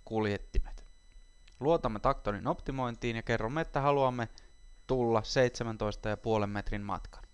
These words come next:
Ja Tacton valitsee optimaalisimmaksi kokonaisuudeksi niin, että tulemme kuudella kuljettimella, joista kokonaishinnaksi tulee kahdeksantuhatta kaksisataa euroa.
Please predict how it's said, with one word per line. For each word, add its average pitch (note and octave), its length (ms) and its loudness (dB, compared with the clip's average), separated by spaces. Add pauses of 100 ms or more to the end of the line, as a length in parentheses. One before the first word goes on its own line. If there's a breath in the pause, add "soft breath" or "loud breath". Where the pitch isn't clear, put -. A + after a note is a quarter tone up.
(160)
Ja B2+ 100 -4
Tacton A#2 420 0
valitsee C#3+ 400 2
optimaalisimmaksi A#2 1080 -2 (340 soft breath)
kokonaisuudeksi G#2+ 920 -2
niin, G#2+ 200 -2
että G2+ 200 -6
tulemme G#2+ 320 -4
kuudella D3+ 400 0
kuljettimella, A2+ 800 -2 (640 soft breath)
joista G#2+ 320 -2
kokonaishinnaksi G#2+ 800 -2
tulee G2+ 280 -2
kahdeksantuhatta G#2 720 -4
kaksisataa - 600 -6
euroa. - 300 -10